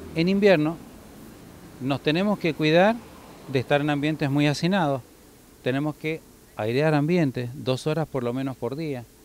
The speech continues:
Tenemos que lavarnos las manos muy seguido, cada vez que vamos a comer, cada vez que nos vamos a tocar las mucosas como los ojos, o sacarnos un moquito de la nariz, o meternos la mano en la boca.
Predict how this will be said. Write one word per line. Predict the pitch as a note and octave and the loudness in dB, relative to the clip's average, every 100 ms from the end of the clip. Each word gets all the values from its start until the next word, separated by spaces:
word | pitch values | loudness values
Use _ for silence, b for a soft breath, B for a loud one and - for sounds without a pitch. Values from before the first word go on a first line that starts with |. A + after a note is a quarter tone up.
| B B B | B B B
Tenemos | C#3+ D#3+ F#3 D#3 | -2 0 0 0
que | |
lavarnos | C#3+ C#3 D3+ D3 | 0 2 0 -2
las | C3+ | -4
manos | C#3 D#3 D#3+ - - A#2+ | -2 -2 -4 -10 -18 -8
muy | C3+ F3+ A#3+ G3 | -4 2 2 2
seguido, | D#3 D#3 G#3 D#3 A2 G#2 - - - - - - | 0 0 0 0 -2 -8 -14 -20 -20 -20 -20 -6
cada | C3 C3 | 2 4
vez | C3+ | 4
que | C3 | 2
vamos | C3+ C#3+ | 2 2
a | |
comer, | F3 G3 E3+ B B B - - - | 2 2 0 B B B -20 -20 -8
cada | C#3 C#3 C#3 | 0 2 2
vez | D#3 | -2
que | - | -4
nos | B2+ C3 | -4 -2
vamos | C#3 C#3 | -4 -2
a | C3+ | -4
tocar | B2+ A#2+ C#3 | -6 -4 -2
las | C#3 | 0
mucosas | B2+ B2+ D3+ C#3 C#3 | -2 -2 -4 -4 -8
como | A#2+ A#2 | -6 -4
los | A#2 - | -4 2
ojos, | G3+ D3+ D#3 - B B2 | 4 4 0 -4 B -8
o | C#3+ | -4
sacarnos | B2+ C3 D#3 D#3 E3 | -2 -2 -2 -2 0
un | |
moquito | D#3+ C#3 D#3+ D#3 D3 | 0 -2 -4 0 2
de | |
la | C#3 | 4
nariz, | C3+ E3 G3 D3+ - - B B B | 2 2 2 0 -8 -20 B B B
o | D3+ | 2
meternos | D3 C#3+ F3 E3+ | 4 2 2 0
la | D#3+ | 0
mano | D#3 D3+ | 0 0
en | C#3+ | 0
la | D#3+ | 2
boca. | F#3+ - B2+ | 2 2 -8